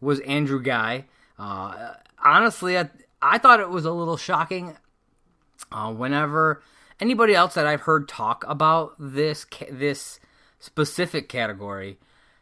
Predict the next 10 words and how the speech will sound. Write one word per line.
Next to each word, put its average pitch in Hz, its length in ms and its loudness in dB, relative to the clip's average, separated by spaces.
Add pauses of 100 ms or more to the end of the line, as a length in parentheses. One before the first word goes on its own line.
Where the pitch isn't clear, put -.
(400)
didn't 190 300 0
think 170 300 -6
that 123 280 -2
Guy 139 640 2 (360)
really 220 340 -2
deserved 135 960 2
it 117 360 -2 (480)
because 202 400 2 (140)
it 285 160 -8
wasn't 302 520 2